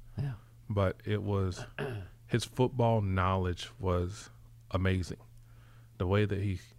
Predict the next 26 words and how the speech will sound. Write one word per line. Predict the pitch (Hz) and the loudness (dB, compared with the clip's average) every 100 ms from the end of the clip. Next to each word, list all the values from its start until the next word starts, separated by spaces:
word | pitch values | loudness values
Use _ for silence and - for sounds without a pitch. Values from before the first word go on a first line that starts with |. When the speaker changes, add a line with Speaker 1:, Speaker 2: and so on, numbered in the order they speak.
| - - - - - | -20 -20 -20 -20 -14
Speaker 2:
spoke | - - - 104 113 123 - - - - | -10 -8 4 6 8 4 -2 -16 -16 -6
about | - 110 127 - | 0 4 4 4
football | 127 123 127 123 123 - - - - - - - 104 | 4 6 6 6 4 0 -12 -20 -20 -20 -20 -6 -2
in | 95 | 0
terms | - 113 101 | 4 4 4
of | 98 | 2
the | 95 | 4
way | 101 101 | 4 2
that | 92 | 2
we | 101 | 2
understood | 101 90 82 - 107 110 | 2 0 -2 -2 2 4
it, | 120 123 - - - | 4 2 -4 -12 0
it | 104 | 2
was | 95 92 | 2 2
amazing. | 92 92 90 85 82 82 - - 135 | 2 4 2 2 -2 -4 -10 -16 -4
But | 101 - - | -2 -2 -4
in, | 110 95 - - 110 | -6 -6 -8 -8 -4
in | 101 | -2
terms | - 113 113 104 | 2 4 4 4
of, | 98 90 - - - - - - - - - | 4 2 -6 -20 -20 -20 -20 -20 -20 -8 2
um, | 95 90 87 82 - - - - - - - - - - | 4 4 2 -2 -8 -20 -20 -20 -20 -20 -20 -20 -20 -2
the | 95 | -2
work | 85 95 123 | 4 4 4
ethic | 127 120 - 117 - | 4 2 2 -2 -2
and, | 90 85 - | -4 -4 -4
and | 95 87 | -2 -2